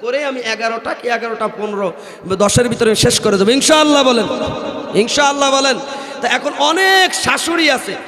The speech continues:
বর্তমানে অনেক শাশুড়ি আছে যারা ছেলের বউয়ের উপরে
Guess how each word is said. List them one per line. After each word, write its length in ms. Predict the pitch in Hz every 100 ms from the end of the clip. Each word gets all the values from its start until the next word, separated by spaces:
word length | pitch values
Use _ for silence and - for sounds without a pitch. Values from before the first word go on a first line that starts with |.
| - - 147
বর্তমানে 760 | 240 277 269 294 294 285 277 240
অনেক 460 | 247 285 370 370 -
শাশুড়ি 500 | 285 302 330 330 285
আছে 240 | 262 226
যারা 240 | 196 233 220 -
ছেলের 360 | 262 302 285
বউয়ের 340 | 226 254 294 285
উপরে 320 | 269 262